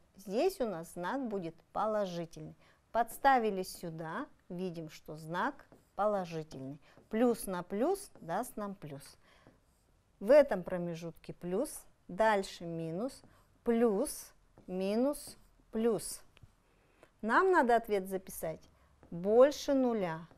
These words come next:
Промежутки, где у нас принимают положительные значения,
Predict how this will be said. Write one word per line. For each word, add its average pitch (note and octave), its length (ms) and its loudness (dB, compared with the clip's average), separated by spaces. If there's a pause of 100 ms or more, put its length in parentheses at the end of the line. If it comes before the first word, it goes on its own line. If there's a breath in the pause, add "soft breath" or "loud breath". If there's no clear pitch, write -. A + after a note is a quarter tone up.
(1400 soft breath)
Промежутки, A3 720 -2
где F#3+ 300 0
у G3 80 0
нас F#3 220 -4
принимают G#3 600 -2
положительные F#3 840 -2
значения, F#3+ 720 -4